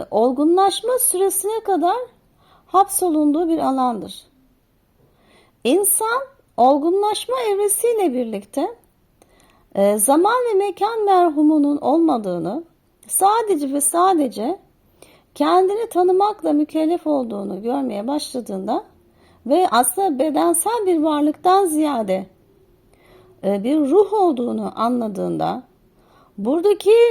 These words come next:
bedenlerin tamamıyla onun eğitim ve idrakinin yükselmesi için ve kendindeki özellikleri açığa çıkartabilmesi için verilmiş olan bir araç olduğunu görmeye başlar.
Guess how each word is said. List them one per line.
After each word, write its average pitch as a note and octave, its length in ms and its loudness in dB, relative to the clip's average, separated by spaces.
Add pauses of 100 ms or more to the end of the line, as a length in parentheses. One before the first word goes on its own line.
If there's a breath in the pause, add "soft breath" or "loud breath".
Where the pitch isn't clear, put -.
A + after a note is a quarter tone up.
(100)
bedenlerin E4 640 0
tamamıyla F#4 920 4 (1160 soft breath)
onun F#4+ 400 2 (100)
eğitim F#4 540 -2 (300)
ve E4 520 -2
idrakinin D#4+ 880 0
yükselmesi F#4 800 0
için - 300 -10 (840 soft breath)
ve C#4 120 0
kendindeki F#4 760 2 (140)
özellikleri D4 800 0
açığa E4+ 420 2
çıkartabilmesi E4+ 1000 0
için C4 320 -6
verilmiş D4 420 0
olan C4+ 280 -4 (420 soft breath)
bir E4 200 0
araç E4+ 380 0
olduğunu B3+ 500 -4
görmeye A3+ 480 -4
başlar. - 460 -12